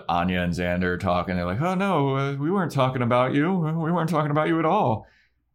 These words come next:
And then Dawn's like, "Oh, yeah, well, then what the fuck were you guys talking about?" Anya's like, "We were talking about sex. Sex.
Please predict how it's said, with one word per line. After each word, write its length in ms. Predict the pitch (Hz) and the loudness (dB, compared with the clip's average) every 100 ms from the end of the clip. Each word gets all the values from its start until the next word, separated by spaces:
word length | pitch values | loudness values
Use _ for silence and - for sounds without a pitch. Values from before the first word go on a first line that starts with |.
| _ | _
And 140 | 208 196 | -2 0
then 100 | 185 | 2
Dawn's 240 | 196 95 | 0 0
like, 240 | 101 98 - | 0 -2 -2
"Oh, 100 | 113 | 0
yeah, 160 | 135 165 | 2 2
well, 120 | 160 | 0
then 180 | 139 135 | 0 0
what 220 | 135 135 | -2 -2
the 80 | 135 | -4
fuck 200 | 135 135 | -4 -2
were 60 | 131 | -2
you 100 | 131 | -2
guys 200 | 131 131 | -2 -2
talking 300 | 147 143 120 | -2 -2 0
about?" 320 | 98 92 95 98 | 0 -2 -4 -2
Anya's 320 | 104 101 98 | 0 0 0
like, 180 | 95 98 - _ _ | -4 -4 -12 _ _
"We 80 | 262 | -2
were 80 | 285 | 2
talking 180 | 262 196 | 4 4
about 160 | 180 | 4
sex. 500 | - 160 196 - - _ _ _ _ _ _ _ | 4 2 2 -2 -8 _ _ _ _ _ _ _
Sex. 760 | - - 196 160 170 - - - | -12 -4 2 2 0 -4 -8 -12